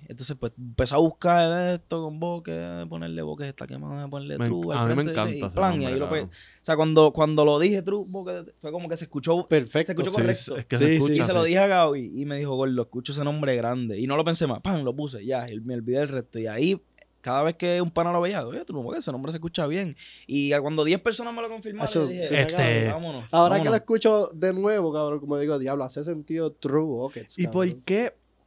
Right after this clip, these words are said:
Speaker 2: Digo, yo te pregunto esto porque yo desde nene siempre he visto jugadores que crean contenido, pero
Speaker 1: Ujú.
Speaker 2: normalmente le ponen el nombre de ellos.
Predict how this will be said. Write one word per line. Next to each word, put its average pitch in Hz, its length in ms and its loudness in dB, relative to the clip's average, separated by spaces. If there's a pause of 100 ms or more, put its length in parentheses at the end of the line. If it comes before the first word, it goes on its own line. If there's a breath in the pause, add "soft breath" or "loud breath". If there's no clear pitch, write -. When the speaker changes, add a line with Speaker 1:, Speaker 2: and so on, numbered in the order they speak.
Speaker 2:
Digo, 156 280 4
yo 143 140 4
te 160 140 2
pregunto 180 280 2
esto 175 180 0
porque 139 260 0
yo 127 180 4
desde 156 260 2
nene 160 200 0
siempre 127 380 0
he 147 40 4
visto 139 760 2
jugadores 123 640 2
que 117 160 -2
crean 113 200 -2
contenido, 131 720 -2
pero 135 160 2
Speaker 1:
Ujú. 135 80 0
Speaker 2:
normalmente 156 540 2
le 147 80 2
ponen 160 160 -2
el 151 160 -2
nombre 131 340 0
de 110 160 0
ellos. 101 160 -4